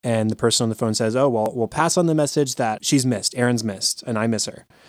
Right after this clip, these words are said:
And he says, "You know what? I do too." And it's just a nice little moment. Uh, it doesn't necessarily mean anything. Andy can miss Erin without it meaning he misses her romantically. But it is nice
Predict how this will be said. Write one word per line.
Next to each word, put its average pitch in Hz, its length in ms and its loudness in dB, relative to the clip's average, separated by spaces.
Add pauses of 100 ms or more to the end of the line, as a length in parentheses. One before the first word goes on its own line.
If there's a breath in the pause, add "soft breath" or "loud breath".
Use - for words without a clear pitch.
(220 loud breath)
And 113 140 -2
he 110 80 -2
says, 117 180 0
"You 127 60 2
know 135 120 2
what? 175 220 -2 (100)
I 139 140 0
do 143 140 0
too." 98 360 -2 (160)
And 127 100 2
it's 123 80 4
just 151 160 0
a 160 40 4
nice 156 240 4
little 185 120 4
moment. 175 420 2
Uh, 131 280 2 (160)
it 147 160 2
doesn't 151 240 0
necessarily 147 420 2
mean 120 300 2
anything. 135 580 -2
Andy 117 320 -2
can 113 420 -2 (440)
miss 127 420 2
Erin 117 300 0
without 117 240 2
it 123 120 -6
meaning 113 640 0
he - 140 -2
misses 120 260 -2
her 113 120 -2
romantically. 113 760 0 (420 loud breath)
But 127 380 2
it 139 220 -2
is 143 240 4
nice 127 480 0